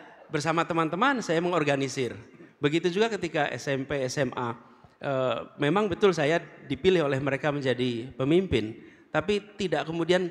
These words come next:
ada perasaan, "Oh ya, saya ini adalah pemimpin." Kenapa?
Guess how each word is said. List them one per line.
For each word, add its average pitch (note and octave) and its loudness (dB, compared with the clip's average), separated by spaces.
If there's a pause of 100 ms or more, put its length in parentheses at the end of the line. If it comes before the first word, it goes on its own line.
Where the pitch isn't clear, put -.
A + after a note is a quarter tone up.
(220)
ada D#3 0
perasaan, D#3+ -2
"Oh E3 0
ya, C#3 -2
saya C3+ -2
ini D#3 -2
adalah B2+ -4
pemimpin." C#3 -4
Kenapa? F3 0